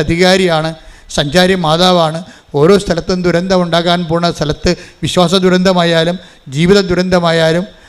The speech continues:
യുദ്ധങ്ങളിലൂടെ ഉണ്ടാകുന്ന ദുരന്തമായാലും വിശ്വാസ പരാജയമായാലും വിപ്ലവമായാലും ഒക്കെ എവിടെയാണ് വിശ്വാസം തകർക്കപ്പെടുന്നത് അവിടെ അമ്മയുടെ സാന്നിധ്യമുണ്ട്. അതാണ്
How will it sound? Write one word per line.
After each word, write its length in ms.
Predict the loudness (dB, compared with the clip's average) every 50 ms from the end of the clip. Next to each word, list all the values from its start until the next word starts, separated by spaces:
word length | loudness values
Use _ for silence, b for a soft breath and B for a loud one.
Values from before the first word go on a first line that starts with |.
| b b b -6
യുദ്ധങ്ങളിലൂടെ 600 | -6 -6 -2 0 0 2 2 0 -2 0 0 0 0
ഉണ്ടാകുന്ന 240 | 0 -2 -2 -2 -2
ദുരന്തമായാലും 720 | -4 -4 -2 -2 -2 -2 -2 -2 0 0 0 0 0 -2 -4 B B B B B B B -10
വിശ്വാസ 340 | -8 -2 2 2 2 2 0 -4 -4 -4
പരാജയമായാലും 800 | -2 -2 0 0 0 0 -2 -2 -2 -2 -2 -2 -2 -4 -6 -8 -12 -14 _ _ -6
വിപ്ലവമായാലും 840 | -6 -6 -6 -2 2 2 4 4 2 0 -2 -4 -4 -4 -4 -4 -4 -6 -8
ഒക്കെ 240 | -8 -6 -4 -4 -4 -4 B B B B B B B -4 -2
എവിടെയാണ് 320 | 0 2 2 2 2 2 0 -2
വിശ്വാസം 340 | -2 0 0 0 0 0 -2 0
തകർക്കപ്പെടുന്നത് 640 | 0 0 0 -2 -4 -4 -2 -4 -4 -2 0 0 2
അവിടെ 160 | 2 2 2 0 -2
അമ്മയുടെ 280 | -2 -2 0 0 0 0 0
സാന്നിധ്യമുണ്ട്. 500 | -2 -2 -2 0 0 2 0 0 0 -2 -4
അതാണ് 160 | -4 -4